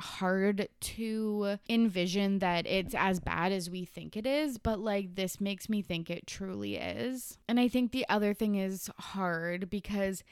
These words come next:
A, at this point, all of the contestants are signing, I'm sure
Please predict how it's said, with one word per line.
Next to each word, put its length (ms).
A, 280
at 260
this 180
point, 500
all 180
of 100
the 80
contestants 800
are 520
signing, 880
I'm 240
sure 680